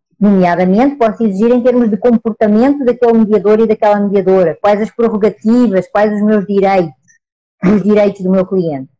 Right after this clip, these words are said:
E isso só se consegue através de capacitação, profissionalização e especialização. Não, não tem outro jeito,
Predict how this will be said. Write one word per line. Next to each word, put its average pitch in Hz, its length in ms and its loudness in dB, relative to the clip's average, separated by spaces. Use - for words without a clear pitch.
E 302 280 2
isso - 180 -6
só 285 200 0
se 285 100 -16
consegue 233 380 -2
através 214 500 0
de 151 80 -10
capacitação, 226 1040 -4
profissionalização 226 1120 -2
e - 40 0
especialização. 233 880 -4
Não, 180 240 -2
não 190 280 -2
tem 254 180 2
outro 277 400 -2
jeito, 226 720 -2